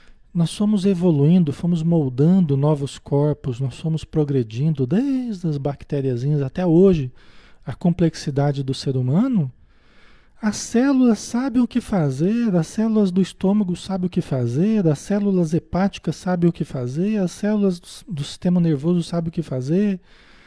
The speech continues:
as células epiteliais da, da pele sabem o que fazer, as pulmonares,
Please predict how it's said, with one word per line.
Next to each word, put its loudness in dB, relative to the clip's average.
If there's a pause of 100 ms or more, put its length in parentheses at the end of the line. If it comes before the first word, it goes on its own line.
(300)
as -6
células 4
epiteliais 2
da, -4
da -6
pele 0
sabem -4
o -2
que -16
fazer, -4
as -8
pulmonares, -2